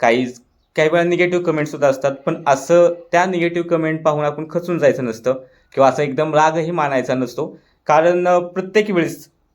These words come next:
जो काय आपण एखादी सिच्युएशन हँडल करत असतो, त्यावेळेस ती सिच्युएशन हँडल करण्याच्या काही दुसरा एक मार्ग असतो, तो कदाचित आपल्याला अवघड वाटेलही, पण तो मार्गसुद्धा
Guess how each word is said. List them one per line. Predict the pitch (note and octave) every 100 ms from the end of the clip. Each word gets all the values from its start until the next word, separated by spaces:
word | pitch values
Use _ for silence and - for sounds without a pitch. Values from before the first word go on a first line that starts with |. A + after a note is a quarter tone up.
| C3
जो | C#3+
काय | E3 D#3+
आपण | D#3+ E3 E3+
एखादी | D#3+ E3 D#3 E3
सिच्युएशन | E3+ D#3+ F3 F3+ E3+
हँडल | D#3+ D3 C#3+
करत | C#3+ C3+
असतो, | B2 - B2+ F#3 G3 _ _ _ -
त्यावेळेस | D#3+ E3+ F#3+ F#3+
ती |
सिच्युएशन | G3 F#3+ F#3+ G3 G3+
हँडल | F3 E3+ F3 F3
करण्याच्या | F3+ E3 E3+ F3
काही | F#3 D#3+ D3+ E3+
दुसरा | E3+ E3+ G3
एक | F#3+
मार्ग | F#3 F3 D3+
असतो, | C#3 - A2 - -
तो |
कदाचित | - C3+ D#3 G3
आपल्याला | G3 F3+ F#3+ F3
अवघड | E3 F3 F3+
वाटेलही, | E3+ D3+ D3 B2 C#3+ F#3+ - _ _ _ -
पण | F#3+ D#3 - - _
तो | E3+
मार्गसुद्धा | E3+ E3 D#3 D#3 D#3+ D#3+ B2+ - E3+ F#3+